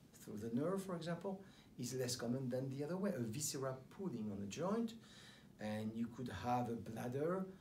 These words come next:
a chronic inflammation of the bladder, pulling the pubes, pulling the, the hip with it, the sacrum, the spine. You could have a backache or a neck ache. And finally, the bone marrow.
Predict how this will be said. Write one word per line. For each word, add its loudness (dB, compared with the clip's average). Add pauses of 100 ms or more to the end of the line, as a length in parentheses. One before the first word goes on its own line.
(280)
a -2
chronic 2
inflammation 2
of 0
the 2
bladder, 4 (600)
pulling 6
the 0 (460)
pubes, 2 (380)
pulling 6 (340)
the, -2 (220)
the -4
hip 0
with -2
it, 2
the -4
sacrum, 2 (240)
the -10
spine. 0
You 2
could -4
have -2
a 0 (100)
backache -4
or -2 (180)
a -4
neck 0 (360)
ache. -4 (1080)
And 2
finally, 2
the 2
bone 2
marrow. 2